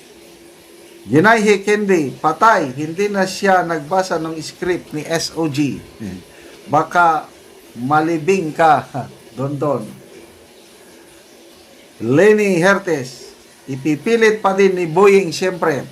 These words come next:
maghanap ulit ng ibang pwedeng ipalit para pagtakpan ang issue sa overdose drug involvement ng idol niya. Ah, yung nangyari sa U S, yung, ah,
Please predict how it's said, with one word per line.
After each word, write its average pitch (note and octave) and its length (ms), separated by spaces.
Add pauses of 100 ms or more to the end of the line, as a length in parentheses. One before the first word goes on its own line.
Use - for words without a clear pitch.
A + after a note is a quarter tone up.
(720)
maghanap F#3+ 560
ulit F#3+ 320
ng E3+ 240
ibang E3 320
pwedeng F3 440
ipalit E3 460
para D3+ 300
pagtakpan C#3+ 760
ang C#3 160 (140)
issue F#3+ 400
sa D#3+ 180
overdose D#3 1000 (160)
drug D3 320 (160)
involvement B2+ 960
ng A#2+ 340 (680)
idol A2+ 320
niya. F#2+ 240 (1200)
Ah, F2+ 200 (680)
yung A2 160
nangyari F3 560
sa C3+ 480
U D#3+ 160
S, D3 320
yung, C3+ 400 (720)
ah, G#2+ 320